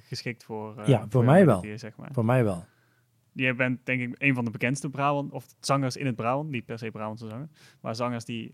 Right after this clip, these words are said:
Speaker 1: zich in het Brabant
Speaker 2: Mhm.
Speaker 1: uiten. Waarom denk je dat, dat, dat jouw, jouw Brabantse liedjes dat Brabantse publiek zo aanspreken?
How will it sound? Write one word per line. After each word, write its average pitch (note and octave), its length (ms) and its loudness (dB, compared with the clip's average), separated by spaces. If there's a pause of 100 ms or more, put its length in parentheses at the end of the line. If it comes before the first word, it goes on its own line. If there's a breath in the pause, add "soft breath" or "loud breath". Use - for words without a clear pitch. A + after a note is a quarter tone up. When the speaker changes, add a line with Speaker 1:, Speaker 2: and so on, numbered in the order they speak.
Speaker 1:
zich B2+ 220 -6
in A#2+ 100 -6
het A#2 80 -8
Brabant A#2 500 4
Speaker 2:
Mhm. C3 140 6 (140)
Speaker 1:
uiten. C#3+ 580 -4 (160)
Waarom D3+ 300 2
denk D3 200 2
je D3+ 60 0
dat, B2+ 140 -2
dat, C3 300 -4 (500 soft breath)
dat B2+ 140 -2
jouw, C3+ 140 4
jouw B2+ 380 0
Brabantse C#3 400 2
liedjes D3 260 -4
dat B2+ 140 -6
Brabantse C#3 380 -4
publiek C3+ 340 -8
zo G#2+ 140 -6
aanspreken? A2 600 -12